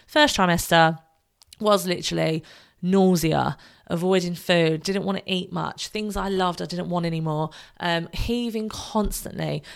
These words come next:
Sometimes being a bit sick, but only rarely. Um, headaches, tired, everything. I just felt so rubbish. So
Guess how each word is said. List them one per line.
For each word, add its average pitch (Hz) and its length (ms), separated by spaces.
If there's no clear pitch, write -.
Sometimes 277 800
being 247 200
a 254 60
bit - 160
sick, - 380
but 196 180
only 208 300
rarely. 202 520
Um, 185 340
headaches, 208 640
tired, 208 720
everything. 247 480
I 170 80
just - 240
felt 254 300
so 233 240
rubbish. 208 400
So 170 200